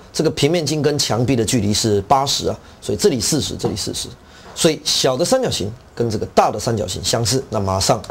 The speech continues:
就可以找出来。A，A prime 比上 B，B prime 的距离就是四十比上三个四十，一百二十，四十，四十，四十，一百二十，所以答案就是一比三。那题目告诉我们说，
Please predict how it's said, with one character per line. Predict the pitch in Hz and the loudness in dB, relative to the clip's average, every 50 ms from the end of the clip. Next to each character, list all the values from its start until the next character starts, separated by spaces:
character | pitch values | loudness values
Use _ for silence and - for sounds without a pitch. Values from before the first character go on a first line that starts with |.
| - - - - | -12 -12 -12 -6
就 | - 110 | -6 -2
可 | 92 98 | -2 0
以 | |
找 | 95 - - 85 | 0 -2 -4 -2
出 | - 107 | -2 -2
来。 | 85 - - - - - - - - - - - | -2 -2 -6 -14 -20 -20 -20 -20 -20 -20 -6 0
A，A | - 170 185 202 - - - 180 190 | 2 2 2 2 0 0 2 2 2
prime | 180 185 185 147 - - - - - | 2 0 0 0 -2 -8 -18 -12 -6
比 | 107 101 | -6 -4
上 | 92 - - 127 110 101 92 85 | 0 0 0 0 0 -2 -4 0
B，B | 101 139 175 185 - - - 143 175 180 | 0 0 0 0 -4 -4 -2 -2 -2 0
prime | 180 - 151 | 0 0 0
的 | 127 | 0
距 | 110 95 113 101 | 2 2 0 0
离 | 95 80 - | 0 -2 -4
就 | - 98 | -6 -6
是 | 90 95 92 | -6 -4 -4
四 | - - - - | -2 2 2 2
十 | - - - 110 139 175 131 - - - | 2 2 0 0 0 -2 -2 -8 -14 -10
比 | - 101 - | -8 -6 -6
上 | - - - - - | -2 -2 -2 -2 -2
三 | 95 - - 135 139 | -2 0 0 2 2
个 | 117 | 0
四 | 95 - 120 104 | 0 0 -2 -2
十， | - - - 80 - - - - - - - - | -2 -4 -6 -8 -12 -14 -20 -20 -20 -20 -4 -4
一 | 135 | -4
百 | - - 90 | 0 0 0
二 | 73 95 92 | 2 2 0
十， | 92 - - - - - - - - - - - - - | 0 -2 -4 -6 -12 -18 -20 -20 -20 -20 -20 -20 -18 -8
四 | - - 143 127 98 | -2 0 0 0 0
十， | - - - - - - - - - - | -2 -4 -6 -8 -10 -14 -20 -20 -16 -8
四 | - - 120 | -4 -4 -4
十， | 104 - - - | -4 -4 -8 -10
四 | - - 113 | -6 -6 -6
十， | 101 - - - - | -6 -6 -8 -6 -4
一 | 131 | -4
百 | - 90 90 | -2 -2 -2
二 | 92 - 104 | -2 -2 -4
十， | - - - - - - - - - | -6 -8 -10 -16 -20 -20 -20 -20 -12
所 | - - 113 | -4 -2 -2
以 | - | 0
答 | - 95 | 0 0
案 | 95 | 0
就 | 95 95 | 0 -2
是 | 95 95 | -4 -4
一 | 104 101 | -6 -6
比 | - - | -6 -6
三。 | - - 87 82 - - - - - - - - - - - - - - - - - - | -4 -4 -4 -4 -6 -12 -20 -20 -20 -20 -20 -20 -20 -20 -20 -18 -18 -18 -18 -20 -20 -2
那 | - 247 | -2 0
题 | - - - 214 | 0 2 2 2
目 | 262 277 | 2 4
告 | 226 254 226 190 | 2 2 0 2
诉 | 185 202 | 0 0
我 | 156 | 0
们 | 147 143 | 2 4
说， | 135 170 170 | 4 4 4